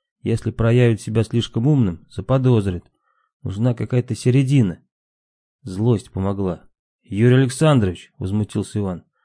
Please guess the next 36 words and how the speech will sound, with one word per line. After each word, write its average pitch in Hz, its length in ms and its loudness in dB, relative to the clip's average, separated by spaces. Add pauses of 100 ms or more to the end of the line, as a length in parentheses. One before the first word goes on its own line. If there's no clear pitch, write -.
(200)
"она 127 240 0
сказала, 139 400 0
что 131 200 -2
вы 127 80 2
в - 80 -8
курсе 151 400 2
и 117 120 4
вроде 120 300 2
как 120 160 -2
согласны. 135 720 0 (360)
А 101 160 -2
я, 131 240 4
зная 123 320 2
ваши 127 260 2
с - 60 -6
ней 123 120 4
дружеские 123 460 2
отношения, 123 600 2
и 110 40 -4
подумать 131 480 4
не 113 100 2
мог, 127 240 2
что - 180 -6
она 110 160 0
мне 110 200 0
врёт. 120 340 2 (360)
Сами 135 320 2
понимаете". 107 680 0 (880)
"Понимаю", 107 720 2 (420)
вдруг 110 260 0
спокойно 117 500 0
сказал 104 400 0
Юан. 98 560 -2 (680)
"Отлично 107 540 -2
всё 92 180 -4
понимаю. 95 580 -2